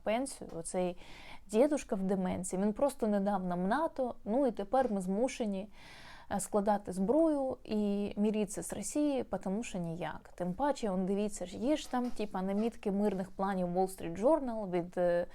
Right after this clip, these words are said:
е, анонімів, які називають себе командою Трампа, і от ми тепер змушені, м, відмовлятися від наших українських територій і, е, е, на двадцять років мінімум,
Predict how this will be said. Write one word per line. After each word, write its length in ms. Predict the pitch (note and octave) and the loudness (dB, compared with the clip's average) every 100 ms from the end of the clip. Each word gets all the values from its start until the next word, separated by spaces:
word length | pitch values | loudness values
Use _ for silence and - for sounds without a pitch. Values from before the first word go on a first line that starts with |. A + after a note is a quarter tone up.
| - - - - | -14 -16 -18 -10
е, 240 | F#3 F3+ E3+ | -4 -2 0
анонімів, 800 | G3+ G#3+ A3 G#3 G3 F3 - - | 2 4 6 4 4 0 -6 -12
які 280 | - F3+ F#3 | -6 -6 -2
називають 460 | F#3 F3 F3+ F#3 - | -2 -2 -2 -4 -4
себе 180 | F#3+ F#3 | -4 -2
командою 560 | - F3+ F#3 F#3 F3 | -2 -2 -2 -4 -6
Трампа, 580 | F3+ C#4 D#4 D4 - A3 - | -2 0 0 -2 -4 -6 -6
і 20 | G3 | -4
от 300 | B3 D4 G#3 | -2 -2 -2
ми 120 | A#3 | -4
тепер 260 | G#3+ F#3+ | -4 -8
змушені, 680 | F#3 F#3+ A3+ B3 G3+ F#3+ F#3+ G3 - | -6 -6 -4 -4 -6 -6 -6 -8 -8
м, 100 | G3+ - | -8 -6
відмовлятися 800 | G#3 G#3+ F#3+ F#3 F#3+ F#3 - - | -2 0 0 -2 -4 -6 -8 -6
від 120 | F3+ | -4
наших 300 | F3+ F3+ - - | -4 -6 -8 -16
українських 460 | - G3 F#3+ - G3 | -10 -6 -6 -8 -8
територій 640 | G3+ G#3 G#3 D#4+ D4+ C4+ C4+ - - - - | -6 -4 0 0 0 -4 -8 -14 -14 -14 -10
і, 260 | A3 A#3+ C#4+ - | -4 -2 -2 -2
е, 40 | G3 | -2
е, 640 | F#3+ F#3+ - G#3 G3+ G3 | -2 -2 -4 -2 -2 0
на 500 | F#3+ G3 G3+ G3+ - - G3+ | 0 0 0 -2 -2 0 0
двадцять 440 | F#3+ G3 F#3+ F3+ | 2 0 0 -2
років 320 | F3+ E3+ E3+ E3 | -2 -2 -6 -4
мінімум, 560 | A3 D4 B3+ A3 G#3 | -4 -2 -2 -2 -2